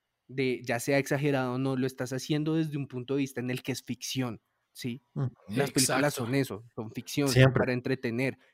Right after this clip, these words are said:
Speaker 1: Y si le estás quitando a las personas el punto de ficción para entender muchas de las cosas, porque habrá quienes digan,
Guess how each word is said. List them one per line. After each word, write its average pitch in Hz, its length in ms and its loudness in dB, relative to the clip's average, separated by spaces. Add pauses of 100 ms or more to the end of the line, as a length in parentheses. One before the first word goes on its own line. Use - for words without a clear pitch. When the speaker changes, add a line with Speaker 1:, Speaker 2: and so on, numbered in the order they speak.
Speaker 1:
Y 135 80 -6
si - 100 2
le 135 80 4
estás 135 240 -2
quitando 165 360 2
a - 20 6
las 175 160 2
personas 127 540 -2 (300)
el 151 180 2
punto 165 320 6
de 208 140 10
ficción 131 460 0
para 151 180 4
entender 127 480 0
muchas 147 340 -2
de 170 80 0
las 156 140 -2
cosas, 120 200 -6
porque 135 260 -4
habrá 120 220 2
quienes 160 380 2
digan, 127 320 0